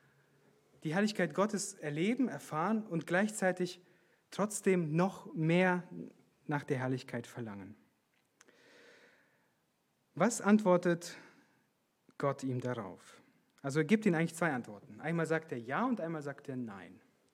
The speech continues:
Er sagt zu ihm, „Ja, ich lasse alle meine Güte vor deinem Angesicht vorüberziehen und rufe meinen Namen vor dir aus.“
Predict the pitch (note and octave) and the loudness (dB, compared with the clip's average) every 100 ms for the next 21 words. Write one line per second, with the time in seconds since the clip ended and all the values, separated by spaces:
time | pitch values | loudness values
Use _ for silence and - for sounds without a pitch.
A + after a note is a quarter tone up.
0 | _ _ _ - D3 F3 G#3 - F#3+ F3+ | _ _ _ -6 0 2 2 -2 -2 2
1 | E3+ C#3 C#3+ E3+ B3+ B3+ - _ _ _ | 2 2 4 6 4 0 -16 _ _ _
2 | _ _ - E3+ F#3+ A3 B3 A#3 G#3 G3 | _ _ -8 -4 2 4 4 2 4 6
3 | A#3+ G#3 G3 F3 C#3+ A#3 G#3+ F#3+ G3 G3 | 8 8 6 4 4 2 4 2 2 2
4 | E3+ D#3+ D#3 E3+ F3 E3 E3+ - D3+ F3 | 2 2 4 2 2 0 -2 2 2 2
5 | D3 - - C#3 E3+ F3+ - - _ _ | 0 -4 -4 -2 -2 -4 -16 -20 _ _
6 | _ E3 D3+ F#3 G#3 F3+ D#3+ D#3 D3+ D3+ | _ 0 4 4 4 4 4 2 0 2
7 | D3+ D3 D3 C#3 C3 A2+ G2+ - - | 2 0 -2 -4 -4 -6 -10 -14 -18